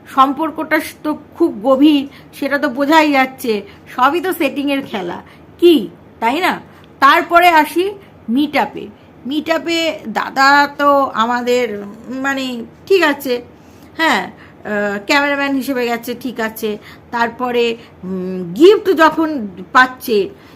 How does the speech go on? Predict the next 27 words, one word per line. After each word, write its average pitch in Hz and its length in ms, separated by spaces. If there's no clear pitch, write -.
উম, 202 560
ওই 247 160
যে, 269 320
উম, 202 500
বলে 285 240
না, 370 240
এরকম 285 220
জিভটা 277 340
বেরিয়ে 277 300
যাচ্ছিল, 285 520
গিফট 269 300
যখন 285 260
পাচ্ছে, 233 440
দাদা 196 280
শুধু 240 220
নিচ্ছে 285 720
আর 214 200
গাড়িতে 220 420
ঢোকাচ্ছে, 196 720
নিচ্ছে 330 440
আর 302 120
গাড়িতে 240 420
ঢোকাচ্ছে। 190 680
মানে, 302 420
দেখো, 269 240
মিট 214 260
আপ, 254 120